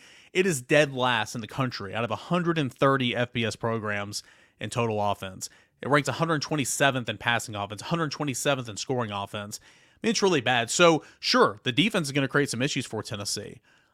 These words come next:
Um, but Tennessee's not gonna have to win, not going to have to win this game in a shootout. I mean, over at FanDuel, the total right now is at thirty-six and a half. <laughs> I mean,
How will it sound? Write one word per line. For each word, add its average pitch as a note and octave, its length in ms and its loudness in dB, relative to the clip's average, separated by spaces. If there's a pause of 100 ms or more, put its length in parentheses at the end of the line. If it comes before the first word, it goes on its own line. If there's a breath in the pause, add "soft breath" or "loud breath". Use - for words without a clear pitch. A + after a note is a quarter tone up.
(140)
Um, A2+ 560 2
but B2+ 140 -6
Tennessee's F#3+ 400 -2
not D3+ 180 2
gonna D3 120 0
have C3+ 140 0
to C3 60 -2
win, B2+ 280 -2
not C#3+ 320 -2
going C#3+ 220 -2
to A#2+ 40 -6
have C#3 260 -4
to B2 60 -4
win B2+ 200 -4
this A#2 140 -6
game A#2 220 -4
in G2 80 -10
a G2+ 40 -10
shootout. G#2 580 -4
I B2 60 -4
mean, B2+ 260 2 (240 soft breath)
over E3 200 4
at A#2+ 80 2
FanDuel, D#3+ 480 4
the C#3 80 0
total D3 320 2
right D3+ 200 6
now D3 180 2
is C#3 100 -2
at A#2 100 -6
thirty-six B2+ 420 -2
and A2 80 -6
a G2 40 -4
half. G2+ 380 -10 (160)
<laughs> - 140 -6
I A3+ 200 10
mean, F3+ 240 6